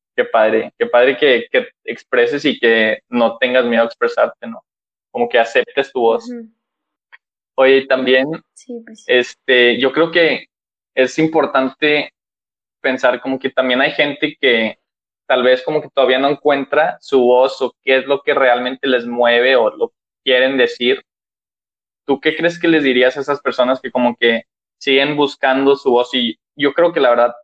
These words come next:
Speaker 1: pues mínimo puedo decir por mí, tal vez por ti,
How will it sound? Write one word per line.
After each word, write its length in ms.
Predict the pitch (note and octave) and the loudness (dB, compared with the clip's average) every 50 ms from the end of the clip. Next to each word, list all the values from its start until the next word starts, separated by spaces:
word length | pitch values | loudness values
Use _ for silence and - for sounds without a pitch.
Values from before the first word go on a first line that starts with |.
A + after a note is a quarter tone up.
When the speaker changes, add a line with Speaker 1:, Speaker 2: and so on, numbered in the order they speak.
| _ _ | _ _
Speaker 1:
pues 180 | _ C3 A#2+ A#2+ | _ -6 -6 -4
mínimo 480 | B2 B2+ C3 C#3 C#3+ D3 D3 C#3 A#2+ - | -2 -2 0 0 2 2 2 2 0 0
puedo 140 | - B2 B2+ | 2 2 2
decir 180 | B2+ C#3 C3+ - | 2 0 -4 -4
por 120 | - B2 | -4 -2
mí, 220 | A#2+ A#2+ B2 C3 B2+ | 0 0 -2 -2 -2
tal 120 | - A#2 | -2 0
vez 120 | A2+ A2+ - | 0 -2 -2
por 180 | _ B2+ B2+ - | _ -6 -6 -4
ti, 240 | - B2+ B2 B2+ - | -4 -4 -4 -4 -6